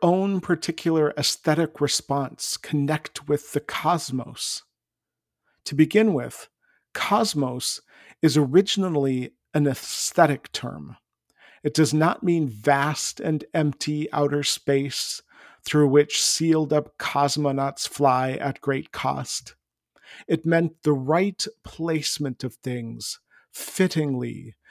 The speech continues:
becomingly, nicely. Cosmos was used especially of women with respect to their embellishments. And this meaning continues in our word cosmetics, which,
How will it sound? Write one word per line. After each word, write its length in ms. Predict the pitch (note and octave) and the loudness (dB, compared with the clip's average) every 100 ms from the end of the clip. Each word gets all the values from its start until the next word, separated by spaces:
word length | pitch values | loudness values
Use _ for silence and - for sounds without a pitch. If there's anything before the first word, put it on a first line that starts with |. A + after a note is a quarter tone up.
| - - | -20 -2
becomingly, 1040 | C3+ C3+ - F#3+ F#3 E3 C#3+ B2 B2 B2 A2+ - _ - | 0 0 0 2 2 0 -2 -4 -8 -12 -14 -20 _ -6
nicely. 960 | D#3+ E3+ F3+ E3 - C3+ B2+ - B2 - _ _ _ _ _ _ _ _ _ - | -2 0 0 -2 -4 -4 -6 -10 -18 -20 _ _ _ _ _ _ _ _ _ -8
Cosmos 640 | - F#3+ F#3 E3+ E3 - | 4 4 6 2 0 0
was 200 | D#3 - - | -2 -2 -6
used 360 | D3+ D#3+ D3+ - | -4 -2 0 0
especially 680 | C#3 - A3 A3 - A3+ A3 | -2 0 2 2 2 -2 0
of 280 | - C#3 C3+ | 0 0 2
women 520 | E3+ C#3+ A#2+ G#2+ - _ - - - | 2 2 -4 -10 -14 _ -20 -16 0
with 220 | D3+ - | 0 2
respect 600 | D3+ - - E3+ - - | 0 0 0 -2 -2 -6
to 100 | - | -2
their 240 | C#3+ D3 D3 | 2 4 4
embellishments. 1080 | D#3+ C#3+ D#3+ F#3+ - - C3+ - - - - _ _ _ _ _ _ _ _ - - | 2 2 2 2 -2 -4 -8 -8 -8 -8 -10 _ _ _ _ _ _ _ _ -20 -2
And 160 | D3+ E3+ | 4 6
this 200 | G3 - | 4 4
meaning 420 | G3+ F#3+ F#3+ F3+ | 2 2 0 -2
continues 960 | - D3+ - G3 F#3+ D3+ C3 A#2 - - | 0 0 0 0 0 0 -4 -6 -10 -6
in 140 | D3+ | -2
our 160 | C#3+ C3+ | 0 0
word 400 | B2 C3+ C3 - | -2 -2 -4 -6
cosmetics, 1040 | - C#3 C3+ C3+ D3+ C#3 - - - - _ _ _ - - - | -6 -4 -2 4 4 4 -2 -4 -4 -4 _ _ _ -20 -10 0
which, 200 | D3 | 2